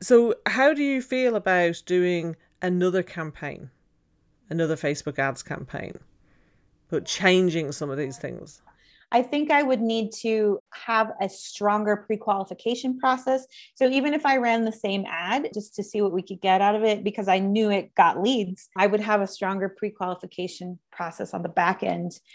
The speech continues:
Speaker 2: to make sure they were the right fit before we said yes. And then if it, if it wasn't bringing in the right people, then I can look at the messaging on the front end and say, "Okay, <laughs> what do we need to change up out front that's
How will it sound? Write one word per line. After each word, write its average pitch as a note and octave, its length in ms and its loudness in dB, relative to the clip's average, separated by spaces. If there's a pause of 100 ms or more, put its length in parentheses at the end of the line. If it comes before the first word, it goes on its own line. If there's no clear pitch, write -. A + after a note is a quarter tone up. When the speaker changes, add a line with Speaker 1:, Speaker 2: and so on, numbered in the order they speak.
(220)
Speaker 2:
to G#3 100 -4
make G3 220 2
sure G3 260 -2
they F#3 140 2
were F3+ 120 0
the E3+ 120 0
right E3 420 -2 (800)
fit F3+ 240 2
before F3+ 320 -2
we F3+ 100 -2
said F3 280 -6
yes. E3+ 540 -8
And A3 200 0
then A#3 200 4
if A3+ 220 0
it, A3 240 2
if G3+ 140 -8
it G3+ 120 0
wasn't C#4 340 6
bringing G#3 280 2
in G3 140 -2
the F#3 80 -4
right F#3 240 -2
people, F#3+ 520 -2 (460)
then F#3+ 240 0
I F#3 60 -4
can F#3 200 -6
look F3+ 160 -6
at F#3 120 -6
the F#3 80 -4
messaging F3+ 460 -4
on F#3 100 -6
the F3+ 80 -8
front - 240 -4
end F3 300 -6
and E3+ 120 -12
say, - 200 -8
"Okay, - 460 -2
<laughs> - 60 -10 (680)
what G4 80 0
do F#4+ 80 4
we F#4+ 80 4
need E4 200 2
to C#4 100 0
change A#3+ 300 4
up G#3+ 220 8
out F#3 200 4 (100)
front G3 300 2 (100)
that's - 380 -2